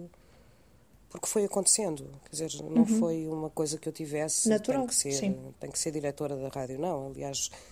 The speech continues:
Speaker 1: quem me antecedeu foi o Rui Pego, e o Rui Pego é que meteu na minha cabeça que eu seria a próxima diretora.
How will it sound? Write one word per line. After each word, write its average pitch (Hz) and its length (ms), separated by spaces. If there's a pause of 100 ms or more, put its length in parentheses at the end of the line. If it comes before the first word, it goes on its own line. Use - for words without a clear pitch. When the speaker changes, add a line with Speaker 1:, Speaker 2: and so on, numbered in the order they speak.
(300)
Speaker 1:
quem 156 140
me 156 120
antecedeu 156 500
foi 151 180
o 151 40
Rui 160 180
Pego, 160 480
e 160 100
o 160 40
Rui 170 160
Pego 180 240
é 175 40
que - 160
meteu 175 280
na 170 100
minha 160 160
cabeça 156 460
que - 120
eu 151 60
seria 156 240
a 147 40
próxima 147 420
diretora. 135 520